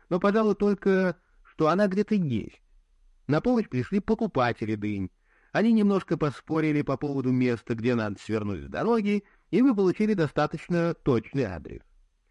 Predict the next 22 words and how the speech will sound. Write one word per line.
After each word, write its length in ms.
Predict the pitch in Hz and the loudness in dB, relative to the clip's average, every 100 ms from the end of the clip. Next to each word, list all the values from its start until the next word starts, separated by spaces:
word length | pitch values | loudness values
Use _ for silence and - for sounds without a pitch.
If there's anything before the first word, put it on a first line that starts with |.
| _ _ _ _ | _ _ _ _
Свернув 480 | 147 190 262 220 - | -2 2 0 0 -12
в 100 | _ | _
сосновый 460 | - 160 170 175 160 | -2 -2 0 0 0
с 60 | - | -2
прогалами 480 | 123 131 151 135 127 | -4 0 0 2 2
лес, 240 | 165 165 - _ _ _ | 0 0 -4 _ _ _
сразу 280 | 170 185 156 | 2 2 0
поняли, 380 | 139 135 120 110 | 0 0 0 -2
деревня 680 | 107 131 208 208 202 190 175 _ | 0 0 2 2 2 0 -2 _
недалеко. 720 | 160 202 156 131 135 131 123 - _ _ | -2 0 0 -2 0 -2 -2 -6 _ _
Шоссе 320 | - 160 196 | -2 0 2
кончалось 560 | 165 113 101 160 156 131 - | 2 0 0 2 2 0 -6
сыпучей 400 | 101 127 120 113 | -4 -4 -4 -4
песчаной 500 | 107 - - 71 76 | -6 -6 -6 -6 -6
дорогой, 540 | 87 180 220 202 196 - _ | -2 0 2 0 0 -8 _
и 120 | 165 | -2
где-то 400 | 180 190 196 170 | 0 0 0 0
за 100 | 156 | 0
молодым 400 | 165 160 156 120 | 0 0 0 -2
сосняком 640 | - 98 139 160 240 226 - _ _ | -4 -6 -6 0 2 2 -4 _ _
кудахтала 600 | 151 151 185 - 160 151 | -2 2 0 0 -2 -2
курица. 520 | - 104 65 - - | -2 -6 -6 -14 -16